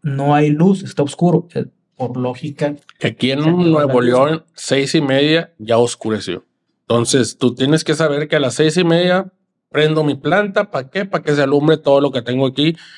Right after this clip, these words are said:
Speaker 2: y la gente pueda comprarle a los, a los comerciantes que están aquí, ¿verdad?
Speaker 1: Ajá. Entonces, la semana antepasada
Speaker 2: Ujú.
Speaker 1: fuimos al mercado otaku.
Speaker 2: Sí.
Speaker 1: Y estos güeyes tenían, este, una planta, un camión, una planta de luz, güey.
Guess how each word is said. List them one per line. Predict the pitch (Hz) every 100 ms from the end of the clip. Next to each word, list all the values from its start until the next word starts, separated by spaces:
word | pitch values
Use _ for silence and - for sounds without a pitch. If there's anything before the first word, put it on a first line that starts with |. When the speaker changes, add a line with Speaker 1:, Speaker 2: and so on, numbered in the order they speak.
| _ _
Speaker 2:
y | 127
la | 123
gente | 131 135 147
pueda | - 131 131 131
comprarle | 151 143 139 135 135
a | 156
los, | 147 120 - - 101 101
a | - 120
los | 101 95 - - - _ - -
comerciantes | - 120 110 - 110 113 127 120
que |
están | 113 113
aquí, | 113 120 170
¿verdad? | 107 131
Speaker 1:
Ajá. | 127 127 - _ -
Entonces, | 139 147 147 139 127 -
la | - 147
semana | 143 147 156
antepasada | 180 175 170 170 180 175 180 - _ _ _ -
Speaker 2:
Ujú. | 113 107 107 - _ _
Speaker 1:
fuimos | 143 143 143 -
al | 139 135 131 127
mercado | 123 127 120 139 147
otaku. | 143 135 127 - _ _
Speaker 2:
Sí. | - - _ _ _ _ _ _ -
Speaker 1:
Y | 160
estos | 156 196 190
güeyes | 180 175 190 214 214 _ _ _ _ _ -
tenían, | 147 139 143 156 160 165 165 -
este, | 147 139 131 - -
una | 135 147 170 165
planta, | 165 156 165 170 196
un | 175 170
camión, | 185 175 170 180
una | 180 185
planta | - 175 185
de | 185
luz, | 170 185
güey. | 156 131